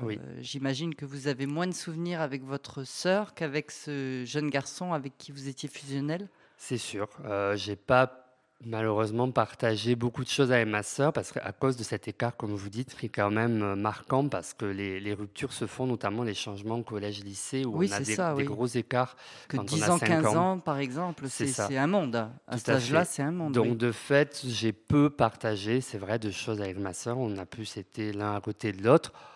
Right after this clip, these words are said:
Speaker 1: Après, je m'entends bien avec elle, hein, j'ai pas de,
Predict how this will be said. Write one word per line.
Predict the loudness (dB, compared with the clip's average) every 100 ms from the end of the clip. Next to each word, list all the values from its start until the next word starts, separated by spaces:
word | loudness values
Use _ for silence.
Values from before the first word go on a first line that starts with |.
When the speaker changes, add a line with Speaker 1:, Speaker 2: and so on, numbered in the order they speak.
| -20 -16
Speaker 1:
Après, | -14 -4 -4
je | -2 -4
m'entends | -2 -2
bien | -2 -4
avec | -2 0
elle, | 0
hein, | 0
j'ai | -4 -6
pas | -8
de, | -6 -6 -6 -8